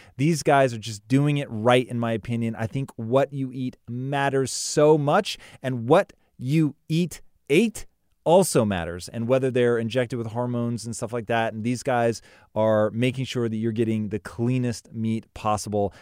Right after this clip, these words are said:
and their prices are crazy, and they've just come down. They are now just six dollars a meal. You, you get a personal selection of meats delivered directly to your door with free shipping if you live in the forty-eight contiguous United States.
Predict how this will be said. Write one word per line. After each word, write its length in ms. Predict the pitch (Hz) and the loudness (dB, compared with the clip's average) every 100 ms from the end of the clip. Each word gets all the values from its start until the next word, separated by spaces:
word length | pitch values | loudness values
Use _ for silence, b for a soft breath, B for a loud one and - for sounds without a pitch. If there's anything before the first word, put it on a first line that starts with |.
| b | b
and 120 | 110 | -8
their 80 | 110 | -8
prices 580 | - - 123 127 123 113 | -10 0 2 2 0 -8
are 40 | |
crazy, 480 | - 117 110 110 107 | -6 -4 -2 -4 -6
and 80 | 110 | -6
they've 140 | 101 | -8
just 360 | 101 135 135 - | 0 4 4 2
come 180 | 131 113 | -4 -2
down. 360 | 110 107 107 - B B | 0 0 -2 -6 B B
They 160 | 123 | 2
are 80 | 123 | 4
now 320 | 120 117 113 | 4 2 0
just 260 | 110 113 - | -2 -4 -6
six 380 | - 139 135 - | -4 -2 -2 -2
dollars 480 | 123 120 120 113 117 | 0 2 2 0 -2
a 40 | |
meal. 440 | 110 110 107 104 - B | -2 0 0 0 -4 B
You, 200 | B 120 120 | B -6 -4
you 140 | 123 | 0
get 160 | 131 127 | 2 4
a 120 | 117 | 0
personal 580 | - - 180 185 160 131 | -4 2 4 4 0 -6
selection 560 | - 120 117 - 113 | -2 0 0 -2 -6
of 180 | 107 101 | -6 -4
meats 280 | 110 110 - | -4 -4 -6
delivered 380 | - 113 113 110 | -4 -2 -2 -4
directly 420 | 107 117 - 127 | -2 -2 -2 -6
to 140 | - | -6
your 220 | 123 139 156 | -4 0 4
door 400 | 180 196 202 175 B B | 8 8 8 4 B B
with 160 | 120 - | -4 -4
free 380 | - 135 185 | -4 4 4
shipping 440 | 185 - 127 120 117 | 4 2 0 0 -2
if 140 | 110 | -2
you 80 | 117 | -2
live 200 | 113 120 | 2 2
in 80 | 113 | 0
the 60 | 107 | -4
forty-eight 420 | 123 120 113 107 | -2 0 -2 -2
contiguous 600 | 107 117 110 110 107 - | -6 -6 -4 -4 -4 -6
United 340 | 110 107 104 | -6 -4 -6
States. 340 | - 104 101 | -4 -4 -4